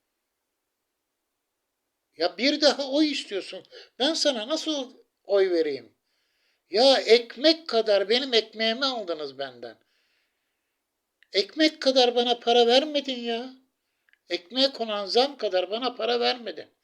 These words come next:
Enflasyon diyorlar, affedersin, bilmem ne enfla-, ya bir buçuk senede enflasyon yüzde üç yüz. Yüzde üç yüz her şey üç yüz katı artmış.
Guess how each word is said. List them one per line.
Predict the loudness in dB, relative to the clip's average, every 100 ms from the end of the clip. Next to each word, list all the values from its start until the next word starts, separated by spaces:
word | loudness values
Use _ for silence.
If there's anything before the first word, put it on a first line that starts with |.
| _ -20 -20 -4
Enflasyon | 0 0 -2 0 0 -2 -10 -12
diyorlar, | -8 -6 -4
affedersin, | -6 -8 -6 -6 -6 -14 -14
bilmem | -16 -12 -12 -12
ne | -12
enfla-, | -12 -12 -14 -14 -20 -20 _ -2
ya | 0 0 2
bir | 2 2
buçuk | -8 -12
senede | -10 -10 -8 -6
enflasyon | -6 -8 -4 -4 -4 -12
yüzde | -12 -12 -6
üç | -6 -6 -8
yüz. | -10 -10 -20 _ _ _ _ _ _ _ _ _ _ _ _ _ _ _ _ _ _ _ _ _ _
Yüzde | -6 -4 -4 -2
üç | 4 4 2 -2
yüz | 2 2 2
her | 2 2
şey | -2 -4 -4
üç | -6 -12
yüz | -10
katı | -8 -6 0
artmış. | 0 -2 -14 -14 -14 -16